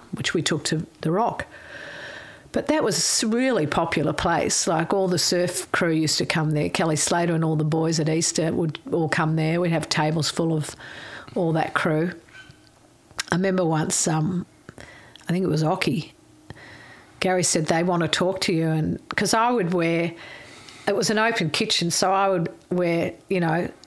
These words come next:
really nice clothes and stilettos and clearly no hair net, 'cause, you know, everyone could look at me. <laughs>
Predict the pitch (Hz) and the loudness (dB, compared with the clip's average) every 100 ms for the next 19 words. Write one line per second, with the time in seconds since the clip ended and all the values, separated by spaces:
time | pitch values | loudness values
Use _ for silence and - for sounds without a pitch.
0 | - 190 185 170 165 170 - - 190 175 | -2 0 2 2 2 2 0 2 2 4
1 | 175 160 190 165 - 175 180 180 156 170 | 2 2 0 0 0 2 2 2 2 2
2 | - 175 - 196 175 165 170 170 147 190 | 2 0 2 2 2 2 2 2 2 2
3 | 196 196 - - - - 190 185 214 - | 0 -2 -8 -20 -20 -4 0 2 0 -2
4 | - - - - - - - - 202 - | -2 -2 -2 -6 -14 -14 -6 -2 -2 0
5 | 233 180 - - 196 160 180 170 160 - | 0 0 -2 -2 0 2 2 2 2 0
6 | 170 196 160 185 160 254 | 0 0 0 0 0 0